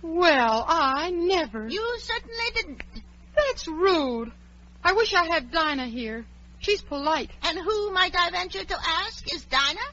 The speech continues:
Speaker 1: Dinah's our cat, and she's such a capital one for catching mice. And, oh, I wish you could see her after the birds. Why, she'll eat a little bird as soon as look at it! oh, dear.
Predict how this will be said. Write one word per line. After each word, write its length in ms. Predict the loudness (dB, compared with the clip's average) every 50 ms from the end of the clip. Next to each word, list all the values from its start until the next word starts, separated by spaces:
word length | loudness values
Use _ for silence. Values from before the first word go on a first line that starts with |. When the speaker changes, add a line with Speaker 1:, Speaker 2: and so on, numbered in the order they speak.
| -12 -18 -4 0
Speaker 1:
Dinah's 380 | 2 2 2 2 0 -2 -2 -4
our 160 | -6 -6 -8
cat, 340 | -10 -10 -8 -8 -8 -8 -10 -14 -18 -20 -20 -20 -20 -20 -14 -8 -6
and 120 | -4 -2
she's 160 | -2 -2 -2
such 200 | -4 -4 -6 -6
a 40 | -8 -10 -12 -12
capital 440 | -4 -2 -2 -2 -2 -4 -8 -6 -6
one 160 | -8 -10 -10
for 100 | -12 -14
catching 520 | -14 -12 -12 -12 -12 -10 -8 -6 -2 2
mice. 340 | 2 2 2 0 -4 -10 -14 -16 -16 -16 -16 -10 -2 2
And, 80 | 6
oh, 200 | 6 8 8 8
I 160 | 8 8 6 4
wish 320 | 4 2 0 0 0 -2
you 40 | -4
could 180 | -6 -8 -10 -6
see 160 | -2 0 0
her 100 | 0 0
after 240 | 0 -2 -4 -6 -8
the 100 | -10 -8
birds. 400 | -6 -4 -4 -2 -4 -4 -8 -12 -16 -18 -20 -6 0
Why, 140 | 2 2 2
she'll 180 | 2 0 -2 0 2
eat 120 | 2 4
a 40 | 4
little 160 | 2 2 2
bird 200 | 4 4 4 4
as 80 | 2 0
soon 180 | -2 -2 -2
as 100 | 0 2
look 160 | 4 4 4
at 140 | 4 4 4
it! 220 | 4 2 2 -2 -10 -8 -8 -6 -4 -2 0 0 2 0 0 0 0 2 2 4 4 2 2 2 2 2 2 2 2 0 0 2 2 2 2 2 2 0 -2 -4 -4 -2 0 0 0 0 0 -2 -2 -2 -2 -2 -2 -2 -4 -4 -6 -6 -6 -6 -6 -6 -4 -4 -2 -4 -4 -6 -8 -8 -6 -4 -4 -4 -6 -8 -10 -10 -10 -8 -8 -8 -10 -12 -14 -14 -16 -16 -18 -20 -20 -20 -20 -20 -18 -14 -10
oh, 140 | -8 -8 -8
dear. 520 | -8 -8 -8 -8 -6 -6 -6 -6 -8 -10